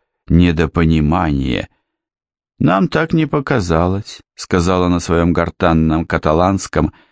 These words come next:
мать Сары. Высокая, с некогда тёмными,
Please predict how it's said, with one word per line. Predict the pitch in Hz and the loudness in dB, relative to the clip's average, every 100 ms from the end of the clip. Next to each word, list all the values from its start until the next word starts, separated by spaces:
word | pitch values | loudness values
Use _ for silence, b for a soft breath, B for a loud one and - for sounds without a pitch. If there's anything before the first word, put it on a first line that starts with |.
| b | b
мать | 90 90 69 | 2 2 0
Сары. | - - - - - - _ _ _ _ _ _ _ | -6 -6 -2 -2 -4 -10 _ _ _ _ _ _ _
Высокая, | - - 82 82 - 55 50 - _ _ _ - | -8 -6 0 0 0 -4 -4 -8 _ _ _ -4
с | 80 | 0
некогда | 80 - 80 76 78 | 0 2 0 0 -2
тёмными, | - 85 82 76 76 71 | 0 2 2 2 0 0